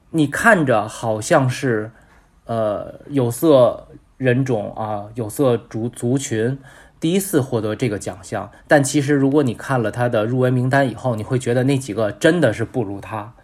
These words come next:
我相信在考虑这个奖的时候，其实有色人种也只是顺水推舟的一个因素，在艺术价值上，它也是优于其他候选作品的。最佳视觉、最佳动画长片这些都没什么可说的，全都是，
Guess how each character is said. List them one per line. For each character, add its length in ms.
我 120
相 200
信 200
在 160
考 220
虑 120
这 140
个 80
奖 240
的 80
时 220
候， 300
其 160
实 220
有 140
色 200
人 160
种 200
也 160
只 220
是 180
顺 240
水 160
推 200
舟 160
的 80
一 80
个 80
因 220
素， 280
在 180
艺 180
术 160
价 220
值 160
上， 300
它 220
也 200
是 320
优 280
于 180
其 220
他 160
候 200
选 200
作 160
品 280
的。 140
最 180
佳 300
视 260
觉、 320
最 180
佳 160
动 160
画 140
长 240
片 180
这 140
些 220
都 160
没 160
什 120
么 120
可 180
说 180
的， 80
全 240
都 160
是， 240